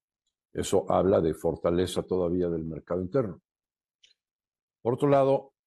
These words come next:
eh, las divisas,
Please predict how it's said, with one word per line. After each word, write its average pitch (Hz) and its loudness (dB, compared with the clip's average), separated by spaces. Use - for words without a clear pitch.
eh, 92 -2
las 92 -6
divisas, 156 0